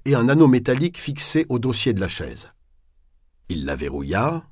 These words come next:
vérifia sa solidité d'une secousse et salua Bradley de deux doigts levés. «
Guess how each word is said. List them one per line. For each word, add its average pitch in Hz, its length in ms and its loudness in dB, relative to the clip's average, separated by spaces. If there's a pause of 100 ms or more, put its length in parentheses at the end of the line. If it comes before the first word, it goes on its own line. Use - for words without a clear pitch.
(160)
vérifia 104 500 -2
sa - 200 -4
solidité 87 580 -4
d'une 69 220 -10
secousse 147 680 -4
et 120 140 0
salua 139 400 2
Bradley 104 460 0
de 104 160 -2
deux 95 160 -2
doigts 98 180 2
levés. « 73 400 -8